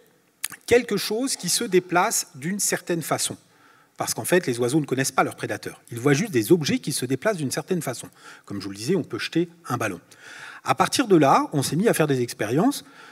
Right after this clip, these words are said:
pour essayer de voir si le fait pour nous de voir certains mouvements amenait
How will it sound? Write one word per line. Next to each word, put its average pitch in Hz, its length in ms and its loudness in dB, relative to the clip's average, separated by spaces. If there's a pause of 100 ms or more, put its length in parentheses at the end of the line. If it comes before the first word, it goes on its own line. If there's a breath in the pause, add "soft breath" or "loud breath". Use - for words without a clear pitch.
(340 loud breath)
pour 165 160 6
essayer 220 280 2
de 170 80 0
voir 262 240 2
si 214 420 -4
le 160 160 6
fait 277 340 2
pour 220 220 0
nous 226 200 2
de 156 100 8
voir 175 600 4
certains - 420 2
mouvements 147 420 0 (840)
amenait 220 580 4